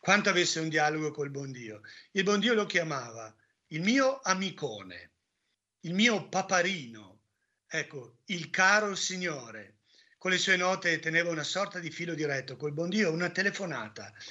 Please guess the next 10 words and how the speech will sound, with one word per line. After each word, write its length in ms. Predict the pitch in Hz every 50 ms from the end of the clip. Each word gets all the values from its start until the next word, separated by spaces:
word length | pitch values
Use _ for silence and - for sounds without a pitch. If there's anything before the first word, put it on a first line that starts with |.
| - -
silenziosa 960 | - - - 196 185 180 170 156 170 190 208 220 233 220 226 226 226 - _ _
a 120 | - 165
un 140 | 180 175 170
amico, 600 | 160 143 127 107 95 92 - - - 90 - _ _ _ - - - - - _
dove 180 | _ 180 185 190
apriva 340 | 170 - 180 190 196 185 175
un 100 | 165 160
dialogo 420 | 147 151 151 160 160 151 151 147
privato, 720 | 147 147 143 143 147 151 135 127 120 - - 120 117 113 _ - - - _
costante, 920 | - 185 175 - - - 208 208 185 151 135 120 - - 117 107 101 -